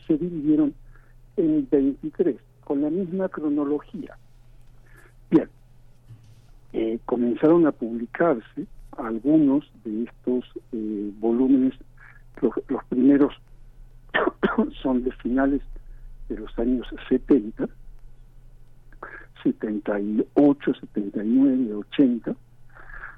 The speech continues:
y, eh, hacia mediados de los ochentas hay diecinueve volúmenes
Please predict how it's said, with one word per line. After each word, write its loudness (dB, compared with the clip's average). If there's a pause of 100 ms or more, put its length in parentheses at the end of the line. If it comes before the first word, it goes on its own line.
(400)
y, 4 (340)
eh, 4 (160)
hacia -4
mediados -2
de -6
los -10
ochentas 0 (200)
hay 0 (220)
diecinueve 0
volúmenes -4